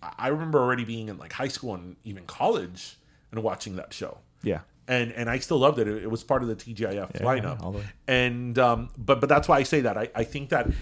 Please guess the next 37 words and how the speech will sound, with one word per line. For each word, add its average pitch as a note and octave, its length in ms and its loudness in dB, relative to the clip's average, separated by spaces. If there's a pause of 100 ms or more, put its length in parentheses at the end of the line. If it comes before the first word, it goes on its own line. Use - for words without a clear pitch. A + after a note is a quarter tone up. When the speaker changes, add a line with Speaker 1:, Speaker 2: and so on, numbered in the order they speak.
(200)
Speaker 1:
it, C3 220 0
it's A#2+ 200 -2
after D3 540 2
you G#2+ 140 -4
distance B2 460 -4
yourself G2+ 540 -2
from G2 180 -6
that - 200 -6
show, A2+ 380 4
like, G2+ 340 -4
years C#3+ 340 0
after A2 300 -2
it A2 80 -2
ended, G2+ 320 -4 (280)
that G#2+ 100 2
I G#2+ 80 0
started B2+ 280 4
watching A#2 420 2
it G2 80 -4
in G2 100 -2
reruns C3 440 0
again. G#2+ 200 -4
I'm A2+ 100 -8
like, A2+ 160 -8 (360)
"Coño, C#3+ 260 -2
this F#3+ 160 -4
was A3 160 -6
really B2+ 360 -2 (320)
good." A#3+ 400 -2 (160)
And, A#2+ 140 -2
like, B2 120 2
Speaker 2:
Oh, A2+ 60 4
it - 20 4
was F#2+ 140 2
very G#2+ 160 4
well D#2 140 4
written. E2 340 -4